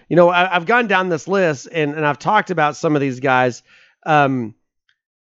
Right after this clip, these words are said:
I, I don't think they're finished. I really don't. Um, now, they may not sign anybody else, but I can tell you they're not finished recruiting people. That's,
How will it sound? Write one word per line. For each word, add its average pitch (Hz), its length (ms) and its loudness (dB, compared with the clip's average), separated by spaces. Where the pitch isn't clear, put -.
I, 196 260 0
I 208 200 -2
don't 262 200 -2
think 185 200 -2
they're 156 120 -6
finished. 143 360 -6
I 170 60 -2
really 185 280 4
don't. 139 320 -2
Um, 139 360 2
now, 190 240 2
they 170 160 2
may 208 180 6
not 165 260 2
sign 330 440 -4
anybody 131 580 0
else, 117 460 -10
but 175 120 2
I 175 60 2
can 170 180 -12
tell 233 240 -2
you 208 200 2
they're 175 200 2
not 175 300 2
finished 165 360 -2
recruiting 131 460 -6
people. - 460 -18
That's, 160 400 -2